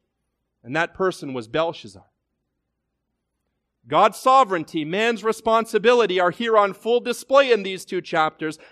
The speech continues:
and once again we must hold both of these biblical truths together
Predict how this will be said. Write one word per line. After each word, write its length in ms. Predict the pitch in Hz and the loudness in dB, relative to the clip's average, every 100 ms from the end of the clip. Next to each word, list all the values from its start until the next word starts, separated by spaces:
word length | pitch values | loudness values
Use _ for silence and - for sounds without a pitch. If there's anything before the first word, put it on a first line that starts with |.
| - | -6
and 200 | 165 175 | -4 0
once 240 | 233 233 | -2 -2
again 320 | 214 202 202 | -2 -2 -2
we 100 | 190 | -4
must 260 | 180 190 - | -2 -4 -4
hold 360 | 214 208 165 | -2 -2 -2
both 320 | 143 247 277 202 | 2 2 2 -2
of 120 | 147 | -2
these 240 | 165 156 | -8 -10
biblical 440 | - 196 190 196 196 | -4 -4 -4 -6 -8
truths 340 | - 190 185 | -4 -4 -4
together 500 | 170 160 196 123 _ | -8 -4 -4 -4 _